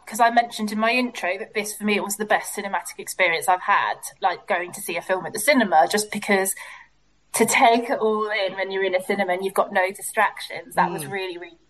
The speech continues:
Speaker 1: cool, and watch it on the big screen. So I would recommend to anyone listening, if they, if they can find it at cinema, and I know it, it's probably a bit late now, but do try and watch it at a cinema 'cause it's, it's really great on the big screen. But my question, I guess, is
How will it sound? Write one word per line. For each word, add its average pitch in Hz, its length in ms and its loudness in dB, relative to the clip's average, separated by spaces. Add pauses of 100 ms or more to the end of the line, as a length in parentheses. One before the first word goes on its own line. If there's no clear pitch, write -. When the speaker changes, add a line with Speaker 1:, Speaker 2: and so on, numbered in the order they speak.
Speaker 1:
cool, 180 280 2
and 170 120 -2
watch 185 240 2
it 165 80 2
on 156 160 0
the - 60 -16
big 175 260 -6
screen. 175 540 -2
So 175 180 6 (280)
I 214 80 10
would 240 200 4
recommend 208 420 2
to 208 60 0
anyone 196 200 -2
listening, 190 280 -2
if 190 100 -8
they, 180 200 6
if - 160 2
they 196 100 6
can 233 400 4
find 170 380 0
it - 140 -10
at - 80 -14
cinema, 170 260 -4
and 175 180 4
I 180 60 4
know 180 160 2
it, 170 220 -2 (120)
it's 135 220 -6 (300)
probably 180 340 2
a 156 60 2
bit - 160 4
late 160 220 4
now, 160 260 6
but - 280 0
do 180 200 2
try 165 180 6
and 170 100 0
watch 135 160 -4
it - 60 -10
at 143 80 -6
a 139 40 -10
cinema 151 360 2
'cause - 140 -6
it's, - 240 0
it's - 220 2
really 143 200 2
great 135 340 4 (200)
on 170 140 6
the 160 300 4 (160)
big 185 140 2
screen. 196 220 0
But 254 120 4
my 277 140 10
question, 285 420 0
I 220 220 2
guess, 262 460 2
is - 420 -6